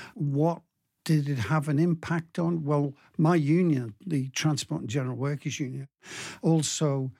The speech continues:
operates within Southern Ireland. Therefore, I was aware what was going on. I was aware of the kind of support. But my colleagues, my comrades over in the Republic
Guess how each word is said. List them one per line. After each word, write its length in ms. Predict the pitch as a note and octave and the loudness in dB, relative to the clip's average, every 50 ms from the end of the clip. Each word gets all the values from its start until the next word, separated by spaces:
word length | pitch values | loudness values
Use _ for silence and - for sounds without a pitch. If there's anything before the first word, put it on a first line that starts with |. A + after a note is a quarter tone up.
| _ _ _ _ _ G3 | _ _ _ _ _ 2
operates 840 | D#3+ D#3 D3+ - D#3+ D#3 C3 A#2+ C3 A#2+ - - - - - - | 2 2 2 2 2 2 2 0 -2 -8 -8 -6 -6 -6 -2 -2
within 440 | D3+ C#3 C3 C3+ C#3 B2+ B2 C3 - | 0 0 0 0 0 0 -2 -2 -4
Southern 440 | - - - E3 D3 A2+ C#3 A#2+ B2 | -4 -2 0 0 0 0 -2 -2 -2
Ireland. 640 | C3+ C3+ C3+ C#3 B2 B2+ D3+ D#3+ D#3+ E3 - - - - | -4 -4 -4 -4 -4 -6 -8 -10 -12 -14 -16 -10 -2 0
Therefore, 720 | D#3+ D3+ D3+ D3 - - - D3+ C#3+ C#3 C#3+ C#3+ - - - - | 2 2 2 0 -2 -4 -4 -2 0 0 -2 -4 -6 -6 -2 2
I 120 | D3+ D#3+ | 4 4
was 220 | D3 C3 C3 A#2+ B2 | 4 4 2 2 0
aware 540 | C3+ B2 A#2+ C#3+ D3 D3+ D3+ D3 C#3+ A#2+ G#2 - | 0 2 2 2 2 2 2 0 -2 -4 -6 -6
what 220 | - D#3+ D3+ - - | -6 -4 -4 -4 -6
was 160 | C3 A2+ A#2 | -6 -4 -2
going 360 | C#3+ B2 B2 B2 A#2 B2 B2+ | -2 -2 0 -2 -2 -2 -2
on. 280 | C3 C#3+ D3+ D3+ D3+ C#3 | 0 0 0 0 0 -2
I 80 | B2 | -2
was 240 | B2 B2 A#2+ G#2+ B2 | -4 -8 -6 -4 -4
aware 420 | C#3 B2 C3+ C#3 C3 C3+ C3 B2+ | -4 -2 -2 -2 -2 -2 -4 -6
of 140 | B2 A#2 - | -8 -8 -8
the 80 | - B2+ | -10 -8
kind 340 | - - C#3+ C3+ C3 B2+ A#2+ | -6 -4 -2 -2 -2 -4 -4
of 160 | A#2+ A2 - | -6 -6 -4
support. 680 | - - - C3+ - - D3+ C#3+ D3 D#3 D3 D3 - - - - - - - - - - - - - _ _ | -4 -4 -4 -6 -4 -2 0 0 2 0 -2 -4 -8 -12 -18 -18 -16 -16 -14 -14 -16 -16 -18 -18 -20 _ _
But 220 | - D#3 E3 F#3+ | 2 2 2 2
my 380 | E3 D3+ D3 C#3+ C#3 C#3 C3 - - _ | 2 2 2 4 2 0 -2 -4 -8 _
colleagues, 680 | - - E3 E3 D#3+ E3+ D#3+ E3 E3+ D#3 - - - - | -2 2 2 4 4 4 4 2 0 -2 -4 -6 -6 -4
my 140 | C#3 C3 | -4 -4
comrades 720 | A2 - - D#3 D#3 D#3+ E3 D3 C#3 C3 B2+ A#2 A#2 - | -6 -2 0 2 4 4 4 2 2 -2 -4 -8 -4 -2
over 560 | D3 C#3+ D#3 D#3+ D#3 - - C#3+ C3 B2+ - - | 0 0 0 0 -2 -4 -6 -6 -6 -6 -6 -6
in 240 | D#3+ C#3+ C#3 D3+ D#3 | -4 -2 0 0 0
the 80 | D3+ | 0
Republic 880 | C#3+ C3+ A#2+ G2+ - - D3+ E3 - - D#3+ D#3+ - - - - - - | -2 -4 -6 -8 -10 -10 -12 -10 -10 -12 -12 -12 -14 -16 -18 -18 -18 -20